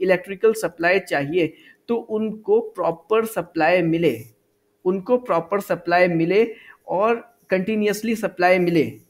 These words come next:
और safe supply मिले। Means यानी कि ना वो overload होना चाहिए,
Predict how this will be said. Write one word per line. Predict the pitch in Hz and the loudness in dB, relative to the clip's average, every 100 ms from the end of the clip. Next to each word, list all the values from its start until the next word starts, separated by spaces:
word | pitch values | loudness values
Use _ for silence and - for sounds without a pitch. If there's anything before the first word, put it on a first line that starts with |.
| _ _ _ _ 180 | _ _ _ _ -8
और | |
safe | 196 - 226 247 | -6 -2 2 2
supply | 254 196 180 180 170 | 2 -6 0 0 2
मिले। | 156 120 - _ - | 0 -2 -8 _ -6
Means | 196 240 240 - _ _ _ - | 0 0 -2 -10 _ _ _ -2
यानी | 180 180 185 | 0 0 0
कि | 208 | 2
ना | 196 | 2
वो | 180 190 | 0 0
overload | 180 170 175 170 185 | 0 0 0 2 0
होना | 185 175 | 0 -2
चाहिए, | 175 175 175 190 190 | -2 0 0 -2 -4